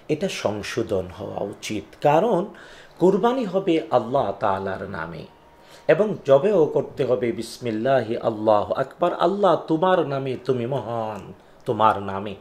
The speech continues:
আল্লাহ তাআলা ছাড়া অন্য কারো নামে যদি কিছু জবে হয়, তাহলে এটা হারাম হয়ে যায়। আল্লাহ তাআলা কোরআন আল কারীমে স্পষ্ট ঘোষণা করেছেন, আউযু বিল্লাহি মিনাশ শাইতানির রাজীম, বিসমিল্লাহির রহমানির রহিম,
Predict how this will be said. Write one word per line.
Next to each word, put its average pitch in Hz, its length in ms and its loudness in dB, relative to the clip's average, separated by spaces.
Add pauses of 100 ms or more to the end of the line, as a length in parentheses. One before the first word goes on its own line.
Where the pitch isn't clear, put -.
(500)
আল্লাহ 254 340 6
তাআলা 170 420 2
ছাড়া 117 360 -2
অন্য 135 580 -2
কারো 127 320 4
নামে 127 680 0
যদি 143 400 -2
কিছু 110 300 -8
জবে 98 380 0
হয়, 87 640 -4 (440)
তাহলে 185 340 4
এটা 117 220 -2
হারাম 98 720 2
হয়ে 90 280 -8
যায়। - 280 -8 (400)
আল্লাহ 151 380 4
তাআলা 123 180 0
কোরআন 127 500 2
আল 107 200 -6
কারীমে 151 280 -2
স্পষ্ট - 600 -2 (100)
ঘোষণা 104 360 -2
করেছেন, 117 440 -6
আউযু 107 240 -2
বিল্লাহি 104 420 -2
মিনাশ 101 240 -6
শাইতানির 139 640 -4
রাজীম, 208 400 -2 (500)
বিসমিল্লাহির 190 760 0
রহমানির 110 540 -4
রহিম, 107 720 -6